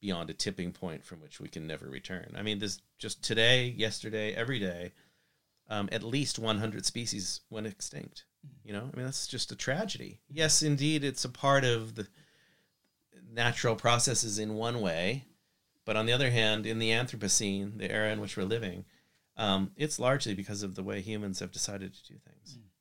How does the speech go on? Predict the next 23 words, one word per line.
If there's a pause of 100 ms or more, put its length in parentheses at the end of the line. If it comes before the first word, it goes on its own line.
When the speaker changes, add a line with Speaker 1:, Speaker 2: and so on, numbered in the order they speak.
Speaker 1:
you
know? (480)
And, (840)
you
know,
that's
a
dreadful
future (180)
to
look
forward
to,
and
I
think
that's
the
greatest
frustration,
that
we
have